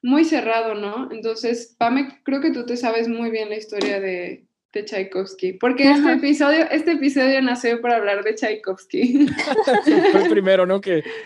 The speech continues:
Speaker 3: <laughs> luego,
Speaker 1: Sí,
Speaker 3: luego todos
Speaker 1: el que
Speaker 3: pensamos en
Speaker 1: sugeríamos.
Speaker 3: Sí.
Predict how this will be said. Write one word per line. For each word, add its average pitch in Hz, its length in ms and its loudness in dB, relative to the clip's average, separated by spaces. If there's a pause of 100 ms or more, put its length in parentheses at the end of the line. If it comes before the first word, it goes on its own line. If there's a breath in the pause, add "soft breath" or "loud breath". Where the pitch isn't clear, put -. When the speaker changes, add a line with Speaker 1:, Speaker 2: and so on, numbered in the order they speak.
Speaker 3:
<laughs> 170 220 -2
luego, 196 180 6
Speaker 1:
Sí, 285 40 6
Speaker 3:
luego 208 220 4
todos - 160 4
Speaker 1:
el 392 40 2
que - 60 2
Speaker 3:
pensamos 339 300 4
en 349 60 6
Speaker 1:
sugeríamos. 254 600 0 (380 soft breath)
Speaker 3:
Sí. 151 240 -2